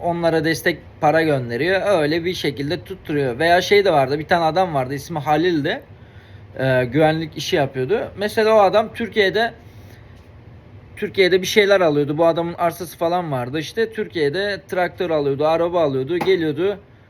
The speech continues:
E, Kıbrıs'ta çalışıyordu, parasını gönderiyordu. İşte onların borcunu kapatmak için kredi çekiyordu, borcunu kapatmak için. Ama bu adam hiç yemiyordu dahi. Bu adam bir lira bile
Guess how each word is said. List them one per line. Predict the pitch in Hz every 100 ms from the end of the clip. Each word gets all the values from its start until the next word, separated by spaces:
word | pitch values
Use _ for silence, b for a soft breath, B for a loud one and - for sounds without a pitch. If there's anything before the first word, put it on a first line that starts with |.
| b b - -
E, | - 131 127 127
Kıbrıs'ta | 185 175 165 190
çalışıyordu, | 165 196 170 143 147 131 185 185 - -
parasını | 180 160 143 156
gönderiyordu. | 156 175 151 139 131 135 190
İşte | 190 185 190
onların | 175 170 170 190 175
borcunu | 175 151 180
kapatmak | 170 165 175 165 175 143
için | 139 127
kredi | - 190 165
çekiyordu, | 147 135 151 185
borcunu | 180 170 170 170
kapatmak | 175 170 160 180 143
için. | -
Ama | 180 226 233
bu | 233
adam | 220 233 226
hiç | - 254 233 -
yemiyordu | 202 196 165 135 139
dahi. | 151 135 120
Bu | 180
adam | 170 156 180 175
bir | 196 180
lira | 160 160
bile | 165 180